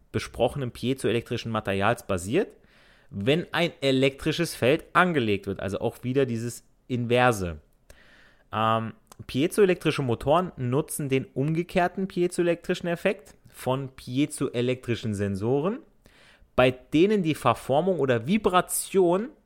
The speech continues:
des piezoelektrischen Materials eine elektrische Ladung erzeugt. Eine elektrische Schaltung erzeugt akustische oder Ultraschallschwingungen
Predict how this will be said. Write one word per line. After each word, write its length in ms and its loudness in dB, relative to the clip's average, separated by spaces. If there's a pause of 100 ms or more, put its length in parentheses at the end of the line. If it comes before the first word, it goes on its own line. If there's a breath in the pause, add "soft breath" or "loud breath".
(120)
des 320 -6 (200)
piezoelektrischen 880 -4
Materials 680 0 (680 soft breath)
eine 320 -2
elektrische 640 0
Ladung 460 6
erzeugt. 600 -6 (720)
Eine 120 -6
elektrische 500 0
Schaltung 500 2
erzeugt 680 -2
akustische 840 0
oder 400 0
Ultraschallschwingungen 1300 0